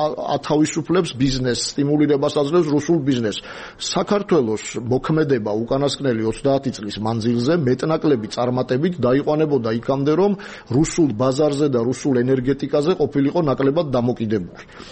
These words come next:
დღეს ამ ნაბიჯებს ევროპას დგამს და მოლდოვამაც კი განაცხადა, რომ, ესე იგი, რუსულ ენერგობაზარზე აბსოლუტურად დამოუკიდებელია და, ა, ასე შემდეგ და ასე შემდეგ. საქართველო გამოდის, რომ დაკარგავს აი ამ თავის დივერსიფიკაციით მიღებულ იმ მცირე ბენეფიტსაც კი,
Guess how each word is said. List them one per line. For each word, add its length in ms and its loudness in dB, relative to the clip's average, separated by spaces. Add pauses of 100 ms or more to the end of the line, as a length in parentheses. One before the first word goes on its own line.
(180)
დღეს 360 0
ამ 180 0
ნაბიჯებს 480 2
ევროპას 420 2
დგამს 300 -2
და 100 2
მოლდოვამაც 720 2
კი 120 -6
განაცხადა, 520 0
რომ, 200 2
ესე 220 0
იგი, 200 2 (280)
რუსულ 340 0
ენერგობაზარზე 880 2 (120)
აბსოლუტურად 640 0
დამოუკიდებელია 960 2
და, 120 2 (360)
ა, 120 -2 (160)
ასე 220 0
შემდეგ 340 0
და 120 2
ასე 160 0
შემდეგ. 260 -6
საქართველო 680 2 (200)
გამოდის, 560 0
რომ 200 2 (340)
დაკარგავს 720 0
აი 180 2
ამ 160 0
თავის 320 2
დივერსიფიკაციით 1080 0
მიღებულ 560 2
იმ 160 0
მცირე 380 0
ბენეფიტსაც 720 0
კი, 200 -2